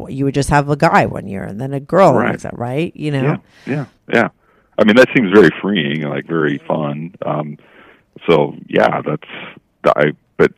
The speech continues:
Speaker 2: where I am in my life now and the situation I'm in, it's really not that important to me. Like, I don't have a burning desire to have a boyfriend. Like, there's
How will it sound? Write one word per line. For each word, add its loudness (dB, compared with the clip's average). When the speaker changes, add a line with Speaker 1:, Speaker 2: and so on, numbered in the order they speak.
Speaker 2:
where 4
I 4
am 0
in -8
my -2
life 2
now -4
and -12
the -10
situation -8
I'm -18
in, -8
it's -8
really 2
not -2
that -4
important -6
to -14
me. -2
Like, 0
I 0
don't 2
have -6
a -16
burning -6
desire -8
to -6
have -14
a -10
boyfriend. -8
Like, -20
there's -4